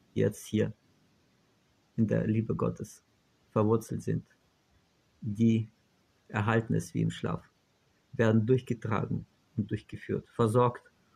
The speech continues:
und von Gott bewahrt, von Gott der Liebe.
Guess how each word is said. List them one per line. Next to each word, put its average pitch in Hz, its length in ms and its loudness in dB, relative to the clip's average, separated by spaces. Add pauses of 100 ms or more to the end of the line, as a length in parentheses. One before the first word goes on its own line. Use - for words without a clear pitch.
(120)
und 107 140 -4
von 107 180 0
Gott 110 240 -2
bewahrt, - 500 -6 (1000)
von 104 220 0
Gott 110 220 0
der 110 80 0
Liebe. 113 360 -4